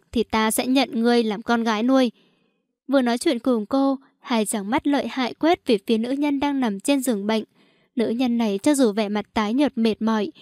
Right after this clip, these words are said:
nhưng vẫn xinh đẹp, làm người khác thích mắt. Nhìn thấy lão tiến vào, Giang Tâm Ninh chính là dùng đôi mắt trong trẻo, nhưng lạnh lùng nhìn kỹ lão, không nói lời nào. "Được rồi, con gọi là được. Ba, làm sao ngươi có thể đến đây?" Giang Tỉnh Quân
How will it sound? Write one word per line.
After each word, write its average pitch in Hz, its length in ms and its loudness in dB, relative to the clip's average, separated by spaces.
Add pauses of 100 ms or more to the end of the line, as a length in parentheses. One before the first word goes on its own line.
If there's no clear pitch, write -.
(180)
nhưng 302 160 2
vẫn 269 200 -4
xinh 294 260 -4
đẹp, 240 220 -2 (180)
làm 214 220 -2
người 202 120 -2
khác 294 280 -4
thích 320 180 0
mắt. 311 200 0 (580)
Nhìn 214 180 0
thấy 214 140 -2
lão 240 200 -2
tiến 208 240 -4
vào, 226 300 0 (240)
Giang 247 220 0
Tâm 240 240 -2
Ninh 233 200 -2
chính 220 280 -4
là 285 100 0
dùng 208 220 -4
đôi 269 140 0
mắt 330 280 0
trong 294 200 -2
trẻo, 240 400 -2 (280)
nhưng 311 260 2
lạnh 285 160 0
lùng 214 360 -2
nhìn 202 180 -2
kỹ 254 200 -4
lão, 262 420 -2
không 254 200 0
nói 208 200 0
lời 247 180 2
nào. 208 320 -4 (800)
"Được 226 160 -2
rồi, 214 280 -4
con 269 220 -6
gọi 240 180 -4
là 214 120 -4
được. 208 260 -2 (200)
Ba, 262 260 0 (300)
làm 240 220 0
sao 262 300 0
ngươi 269 140 0
có 262 120 -2
thể 277 160 2
đến 220 200 -2
đây?" 269 240 0 (500)
Giang 240 360 2
Tỉnh 208 280 -2
Quân 254 360 0